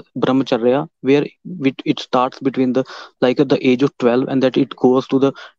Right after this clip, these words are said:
around the puberty, and we reach, when we reach the adulthood. This is the time when the stories of the Purans, which give the moralities, are taught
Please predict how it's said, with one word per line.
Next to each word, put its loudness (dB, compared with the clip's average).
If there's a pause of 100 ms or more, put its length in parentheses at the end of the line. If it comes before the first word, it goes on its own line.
(120)
around 0
the 0
puberty, 2
and 2
we 2
reach, 0
when 0
we 0
reach -4
the -2
adulthood. -2 (140)
This 2
is 4
the 2
time -2
when 2
the 2
stories 2 (100)
of -2
the 2
Purans, 0
which -2
give 0
the 0 (320)
moralities, 2
are -4 (100)
taught 2